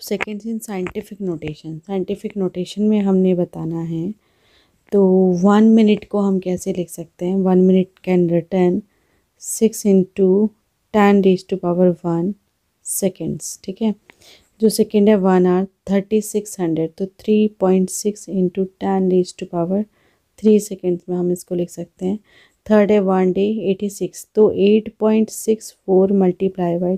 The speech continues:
ten raise to power, अ, मेरे ख्याल ये आना चाहिए फ़ोर, ठीक है, ये सेकंड्स में लिख रही हूँ लास्ट में, ठीक है। नेक्स्ट है, अ, फोर्थ वन, अ, it would be,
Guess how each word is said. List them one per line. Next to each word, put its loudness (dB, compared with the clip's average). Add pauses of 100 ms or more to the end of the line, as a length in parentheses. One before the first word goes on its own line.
(180)
ten 0
raise 0
to -2
power, 0 (680)
अ, 2
मेरे 0
ख्याल -2
ये 0
आना 2
चाहिए -2
फ़ोर, 0 (320)
ठीक -14
है, -6 (680)
ये 0
सेकंड्स -4
में 2
लिख -4
रही -6
हूँ 0
लास्ट -6
में, -6 (260)
ठीक -4
है। -4 (760)
नेक्स्ट 2
है, 4 (1700)
अ, 4
फोर्थ 0
वन, -2 (680)
अ, -8
it -2
would -4 (100)
be, 4